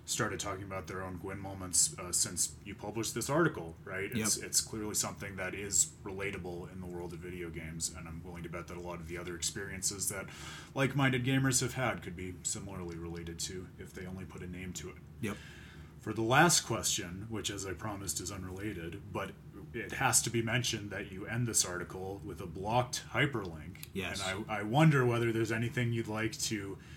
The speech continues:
Speaker 1: share or augur to our listeners about that.
Speaker 2: Yes, I would stay tuned so that we can all be big shots together.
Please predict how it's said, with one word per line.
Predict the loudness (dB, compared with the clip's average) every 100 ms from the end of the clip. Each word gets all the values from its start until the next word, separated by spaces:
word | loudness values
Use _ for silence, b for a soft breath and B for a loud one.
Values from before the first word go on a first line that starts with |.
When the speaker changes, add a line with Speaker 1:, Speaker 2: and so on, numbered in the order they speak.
| B -2
Speaker 1:
share | 2 4 6 6 4 2
or | -2 -4
augur | -2 0 0 0
to | 2 2
our | 2
listeners | 0 0 -2 -4 -6 -6
about | -6 -6 -8
that. | -10 -8 -10 B B B B B
Speaker 2:
Yes, | 0 2
I | 0
would | 2
stay | 4 4
tuned | 6 4 4 4
so | 0
that | 0
we | 0
can | -2
all | 0 0
be | 0
big | 2 2 2
shots | 2 2 0 -2
together. | -2 -2 -2 -4